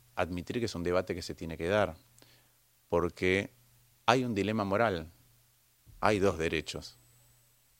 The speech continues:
y hay que ver cómo la política zanja el dilema de los dos derechos, sobre todo atendiendo a la política de salud pública. Entonces, mi posición es, estoy a favor. Lo que me parece muy complicado es que alguien niegue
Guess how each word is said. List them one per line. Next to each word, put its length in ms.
y 80
hay 120
que 520
ver 300
cómo 260
la 160
política 400
zanja 560
el 100
dilema 340
de 80
los 140
dos 100
derechos, 500
sobre 320
todo 160
atendiendo 360
a 40
la 100
política 340
de 80
salud 260
pública. 400
Entonces, 340
mi 120
posición 540
es, 220
estoy 240
a 60
favor. 320
Lo 120
que 80
me 80
parece 300
muy 160
complicado 460
es 60
que 80
alguien 340
niegue 520